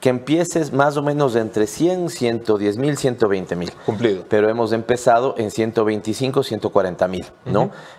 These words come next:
Speaker 1: Así que, eh, uno diría desde esa perspectiva que, eh, sí hay proyección de que, eh, lleguemos a ese punto de equilibrio, pero la otra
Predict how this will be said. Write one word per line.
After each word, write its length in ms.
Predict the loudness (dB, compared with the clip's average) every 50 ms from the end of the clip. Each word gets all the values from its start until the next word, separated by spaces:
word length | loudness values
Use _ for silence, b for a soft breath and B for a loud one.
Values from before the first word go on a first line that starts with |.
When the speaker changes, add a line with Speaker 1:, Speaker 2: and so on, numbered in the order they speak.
| B
Speaker 1:
Así 360 | 0 0 0 0 -2 -4 -4
que, 360 | -2 0 2 2 4 2 2 2
eh, 220 | 2 2 2 2
uno 260 | 2 0 2 2 2 2
diría 300 | 2 0 2 2 2 2
desde 180 | 2 0 -2
esa 220 | -2 -2 -2 0 0
perspectiva 720 | -2 -2 0 -4 -4 -2 -2 0 2 2 2 0 -2 -2
que, 320 | 0 2 2 2 0 -2 B B B B B B B 0
eh, 600 | 2 2 4 4 2 2 2 0 -2 -4 -4 -6 -8 -8
sí 340 | -4 -4 0 0 2 4 4
hay 240 | 4 4 4 0 0
proyección 680 | -2 0 0 0 0 -2 -2 -2 0 2 2 2 0 2
de 180 | 0 0 0 2
que, 260 | 0 0 0 2 2 2
eh, 560 | 2 2 2 2 2 2 2 2 0 0 -4 -8 -8 0
lleguemos 520 | 2 2 4 4 4 2 2 0 2 2
a 80 | 2 0
ese 180 | 2 -2 -4
punto 300 | -2 0 -2 0 0 0
de 80 | -2 -2
equilibrio, 360 | -4 -4 -4 -2 -2 -2 0
pero 180 | 2 2 4 4
la 140 | 4 4
otra 260 | 4 2 0 -4 -6